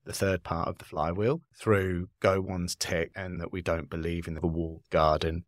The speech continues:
right content, right time and flow and being where the learner is. And that was a big component of what the D S O challenged us with, is that we wanna be able to have other institutions,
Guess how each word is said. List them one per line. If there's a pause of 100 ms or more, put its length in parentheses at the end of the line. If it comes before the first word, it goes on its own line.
right
content,
right
time
and
flow
and
being
where
the
learner
is.
And (300)
that
was
a
big
component
of
what
the
D
S
O (320)
challenged
us
with,
is
that
we
wanna
be
able (280)
to
have
other
institutions,